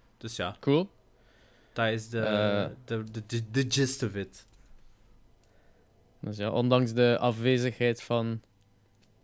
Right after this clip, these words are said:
Speaker 2: Janox hebben we het toch nog onder de twee uur kunnen
Speaker 1: Ja,
Speaker 2: houden,
Speaker 1: inderdaad.
Speaker 2: de, de aflevering.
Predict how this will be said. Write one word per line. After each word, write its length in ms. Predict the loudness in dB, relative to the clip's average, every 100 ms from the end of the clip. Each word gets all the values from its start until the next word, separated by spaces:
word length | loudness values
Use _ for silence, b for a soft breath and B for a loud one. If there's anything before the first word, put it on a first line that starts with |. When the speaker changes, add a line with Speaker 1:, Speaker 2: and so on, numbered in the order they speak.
| -16 -4
Speaker 2:
Janox 600 | 2 4 4 2 -2 -6
hebben 180 | -4 -2
we 60 | 0
het 80 | 2
toch 140 | 2
nog 180 | 2 0
onder 220 | 0 0
de 140 | -2
twee 200 | -2 -2
uur 180 | 0 -2
kunnen 300 | -4 -4 -2
Speaker 1:
Ja, 220 | 4 6 6
Speaker 2:
houden, 240 | 4 -4
Speaker 1:
inderdaad. 460 | -6 -6 -2 0 2
Speaker 2:
de, 120 | 2
de 100 | 2
aflevering. 540 | 2 2 2 2 -2